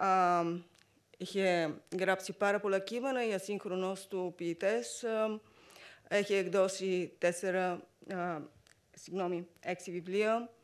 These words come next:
ανάμεσα στα οποία Άγγελος του Ζωολογικού Κήπου, Αφέλης Τέχνη, Μάχη για σένα, Ανακοίνωση της Αποτυχίας. Ε,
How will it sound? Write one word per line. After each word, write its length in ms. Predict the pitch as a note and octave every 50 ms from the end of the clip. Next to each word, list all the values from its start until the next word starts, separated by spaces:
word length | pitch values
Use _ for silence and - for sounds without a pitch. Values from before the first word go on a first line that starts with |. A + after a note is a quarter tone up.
| _ - - - - - - -
ανάμεσα 480 | - G3+ F#3 G3 G3 F3+ F3 - F3+
στα 200 | D#3+ - - E3
οποία 680 | D#3+ D#3+ - - F#3 F3+ F3 F3 E3+ E3 D#3+ D3+ C3+ D3+ E3 E3+ _ _ _ _ _ -
Άγγελος 460 | - F3 E3+ F3 D3+ E3 D#3 D#3+ -
του 140 | - E3+ E3+
Ζωολογικού 680 | D#3 E3+ E3 D#3+ D#3 D3+ D3 D3 - D3 C#3+ D3+ - -
Κήπου, 380 | - A#3 A3+ A3+ A#3+ A3+ A3
Αφέλης 460 | G#3+ F#3+ G3 G3 E3+ E3 E3 - -
Τέχνη, 460 | - G#3+ G3+ G3+ G3+ - G#3+ G3+ G3+ G3
Μάχη 320 | F3+ F3 F3 E3+ - E3+
για 140 | D#3 D#3 D3
σένα, 560 | - - - G3 F#3+ G3 F#3+ F#3+ G3 G3 G3 - _ - - - - _ _ _ _
Ανακοίνωση 600 | - G3 F#3+ F3 E3+ - G#3+ G3+ G3 F#3+ G3 F3+
της 200 | - E3 D#3 -
Αποτυχίας. 840 | D#3+ - D#3 D3+ - D3+ - - F#3+ F#3 G3 G3 G3+ G3+ - - - _ _ - - - - - - _ -
Ε, 60 | -